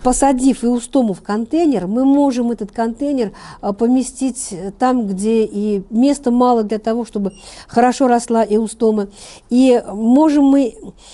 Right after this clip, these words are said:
э, передвигать с-, с-, э, по участку эту эустому.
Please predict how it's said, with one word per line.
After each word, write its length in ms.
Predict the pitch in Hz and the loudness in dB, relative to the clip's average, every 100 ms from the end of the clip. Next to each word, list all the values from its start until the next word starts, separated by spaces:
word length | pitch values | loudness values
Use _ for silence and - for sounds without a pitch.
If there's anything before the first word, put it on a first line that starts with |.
| - - | -20 -10
э, 100 | - | -8
передвигать 800 | 202 285 269 226 254 233 269 262 | 0 2 2 2 0 2 2 0
с-, 300 | 214 202 - | -8 -14 -12
с-, 180 | 226 - | -10 -10
э, 420 | 214 220 208 196 196 - | -8 -4 -4 -6 -10 -8
по 180 | 247 269 | 0 2
участку 560 | 262 - 254 233 - 240 | 2 2 0 0 -4 -6
эту 280 | 240 233 226 | -6 -4 -8
эустому. 480 | - 233 226 220 | -6 -4 -2 -4